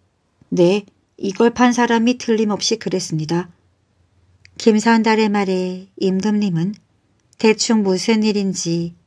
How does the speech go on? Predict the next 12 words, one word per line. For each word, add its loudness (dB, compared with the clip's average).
알아차렸어요. -2
나졸들에게 2
냉큼 -2
가서 -4
그 4
장사치를 -2
데려오라고 -2
일렀지요. -4
임금님 2
앞에 -2
불려온 -2
닭장수는 -4